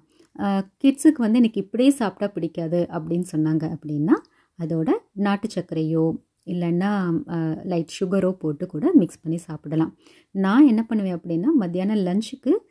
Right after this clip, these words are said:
சாதம் சாப்பிடும்போது கர்ட் ரைஸோட இதை ஒரு டீஸ்பூன் போட்டு மிக்ஸ் பண்ணி சாப்பிடுவேன். அஹ், ரொம்ப முக்கியமான விஷயம், இது வந்து அளவா தான் சாப்பிடணும் அப்படின்னு சொல்லியிருக்காங்க.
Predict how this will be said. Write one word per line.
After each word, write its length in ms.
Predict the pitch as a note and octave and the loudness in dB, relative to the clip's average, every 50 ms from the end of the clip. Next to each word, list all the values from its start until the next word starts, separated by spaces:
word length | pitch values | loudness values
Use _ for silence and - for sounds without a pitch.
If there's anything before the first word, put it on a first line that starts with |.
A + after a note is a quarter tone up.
| _ _ _ _ _ | _ _ _ _ _
சாதம் 380 | - - G3 F#3+ G#3+ B3+ D4 D4+ | -12 -6 -4 0 4 6 6 6
சாப்பிடும்போது 680 | D4+ G3+ F3+ F3+ - G3+ G3+ G#3 G3 E3+ E3 E3 F3+ C4+ F#4+ G#4+ _ _ _ _ _ - | 4 0 -6 -6 -6 -4 -4 -2 -2 -2 -2 0 0 0 -2 -2 _ _ _ _ _ -4
கர்ட் 320 | A3+ A#3+ D4+ F4+ D4+ C#4 | 0 2 4 4 4 2
ரைஸோட 480 | A3 F#3+ F3 E3+ - F#3+ E3+ E3 D#3+ G#3 D4+ G#4 - _ _ _ _ _ _ - | 0 -2 -4 -4 -4 -4 -4 -2 0 0 0 0 -2 _ _ _ _ _ _ -10
இதை 220 | A3+ G#3 A3 C4 C4+ | -6 -2 0 2 2
ஒரு 240 | B3 F#3+ F#3 F3+ F3+ F3+ F3 E3+ E3 | 2 2 2 2 2 2 2 0 0
டீஸ்பூன் 460 | - G#3 G3 F#3+ - - - G#3 F#3+ F3+ | -2 -2 -4 -4 -4 -6 -8 -6 -6 -6
போட்டு 260 | - E3 D#3+ D#3 - D#4+ | -4 -6 -4 0 4 6
மிக்ஸ் 260 | D4+ - - - - | 6 6 4 0 -10
பண்ணி 200 | - D#3+ D#3+ F#3 - | -8 -6 -6 -6 -6
சாப்பிடுவேன். 540 | - D#3+ D#3 - - D#3+ D3+ D#3 D#3+ D#3+ E3+ _ _ _ _ _ _ _ - | -10 -12 -12 -12 -12 -8 -4 -2 -2 -2 -4 _ _ _ _ _ _ _ -10
அஹ், 240 | - F3 E3 E3 E3 | -6 -4 -4 -2 -2
ரொம்ப 220 | E3 D#3+ E3+ F#3+ A3+ | -2 0 2 4 4
முக்கியமான 440 | A3 G3 F#3+ - A3 G#3+ G#3+ G#3+ A3 | 2 2 0 -2 -2 0 0 0 0
விஷயம், 400 | G3+ G3 - - - G#3+ B3+ G4 A4+ _ _ _ - | 0 -2 -4 -6 -4 -4 -4 -4 -6 _ _ _ -10
இது 200 | G3 F3 F3+ F3+ | -6 -4 -4 -2
வந்து 280 | F3 F3 F#3 G3 D4+ G#4+ - _ _ _ _ _ _ - | -2 -2 2 2 2 2 2 _ _ _ _ _ _ -6
அளவா 380 | E3+ D#3+ E3+ F#3 F#3+ G#3+ G#3+ G3+ | -4 -2 -2 -2 -2 -2 -2 0
தான் 140 | A3 A#3 B3+ | 2 0 0
சாப்பிடணும் 640 | A#3+ - F#3 E3+ E3 - F3+ E3+ F#3 F#3 F#3+ - | 0 -2 -6 -8 -6 -6 -4 -2 -2 -2 -2 -2
அப்படின்னு 320 | - D#3+ D#3 D#3+ E3+ F3+ F#3+ F#3+ - | -4 -4 -2 0 0 0 -2 -4 -4
சொல்லியிருக்காங்க. 520 | F3+ D#3+ E3+ E3 - - E3 E3 D#3+ F3+ | -4 -4 -4 -4 -4 -4 -2 0 2 2